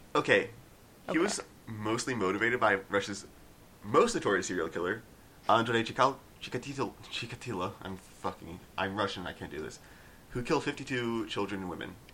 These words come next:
Speaker 1: in
Speaker 2: Ooh.
Speaker 1: twelve years. So, he, Pichushkin didn't do as good. Only got to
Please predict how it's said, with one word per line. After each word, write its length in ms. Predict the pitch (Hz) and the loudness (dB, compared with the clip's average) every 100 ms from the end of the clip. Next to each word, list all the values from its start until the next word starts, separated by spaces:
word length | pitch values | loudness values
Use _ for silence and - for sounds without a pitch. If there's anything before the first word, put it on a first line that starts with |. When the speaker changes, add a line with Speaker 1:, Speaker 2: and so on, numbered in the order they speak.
| - | -6
Speaker 1:
in 240 | 254 - | -2 -2
Speaker 2:
Ooh. 40 | - | 0
Speaker 1:
twelve 220 | 85 80 | -2 -2
years. 280 | 62 - - | -4 -6 -10
So, 420 | - 113 107 98 - - - - | -4 4 6 4 0 -18 -20 -20
he, 120 | - - - - - - - - | -20 -20 -20 -20 -20 -20 -20 -16
Pichushkin 480 | - 170 - 202 185 - - - - | -2 0 2 -2 -4 -12 -20 -20 -4
didn't 360 | 113 110 147 156 - - - - | 0 0 -2 -6 -16 -20 -20 -10
do 160 | 135 151 | -2 0
as 120 | 180 | 0
good. 320 | - 110 98 135 - - - - - - - - | 2 4 4 -2 -14 -20 -20 -20 -20 -20 -14 -4
Only 220 | 98 101 | 0 2
got 160 | 113 | 2
to 100 | 120 | 0